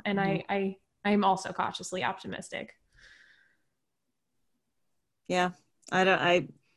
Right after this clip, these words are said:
Speaker 2: I, I hope that we will all see it within a very short turnaround time frame. Um, you know, I know th-,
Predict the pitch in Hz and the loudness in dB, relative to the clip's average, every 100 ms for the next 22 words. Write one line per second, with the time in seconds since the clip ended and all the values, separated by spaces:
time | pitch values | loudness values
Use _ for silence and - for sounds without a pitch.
0 | _ _ _ _ _ _ - 196 214 220 | _ _ _ _ _ _ 4 6 8 10
1 | 226 262 254 - 220 208 202 190 - 185 | 10 10 10 10 8 8 8 8 8 6
2 | 196 190 190 214 - _ 175 202 190 196 | 6 6 6 6 0 _ 0 2 4 2
3 | 202 226 226 _ _ _ - 170 - _ | 4 2 0 _ _ _ -6 -6 -8 _
4 | _ _ _ _ _ - 160 170 185 - | _ _ _ _ _ -2 4 4 4 4
5 | 190 - - 185 196 196 196 196 214 185 | 2 2 -4 -4 -2 -2 -2 -2 -2 -2
6 | 196 208 208 220 - 165 156 160 147 175 | 0 4 4 4 4 4 4 2 0 0
7 | 165 165 165 151 - - | 2 2 2 0 -6 -8